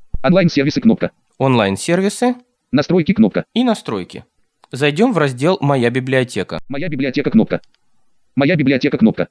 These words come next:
Speaker 1: Моя библиотека. Все книги — кнопка.
Speaker 2: Мы попадаем в другое окно. Здесь можно указать, какие именно книги нам хочется прослушать. Все книги.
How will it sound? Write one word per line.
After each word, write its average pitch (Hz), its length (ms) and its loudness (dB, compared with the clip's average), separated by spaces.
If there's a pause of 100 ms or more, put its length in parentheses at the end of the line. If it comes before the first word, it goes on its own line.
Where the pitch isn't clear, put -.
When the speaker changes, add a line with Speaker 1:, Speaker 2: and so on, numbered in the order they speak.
(120)
Speaker 1:
Моя 143 200 2
библиотека. 127 460 0 (140)
Все - 140 -4
книги — 143 240 0
кнопка. 107 320 2 (120)
Speaker 2:
Мы 190 160 0
попадаем 185 380 0
в 180 40 -6
другое 180 380 0
окно. 110 520 -4
Здесь 143 340 -2
можно 220 320 2
указать, 147 500 -2
какие 151 360 -4
именно 110 320 -2
книги 226 440 -2 (400)
нам 220 180 0
хочется - 420 -6
прослушать. 123 680 -8 (260)
Все - 240 -6
книги. 156 440 -4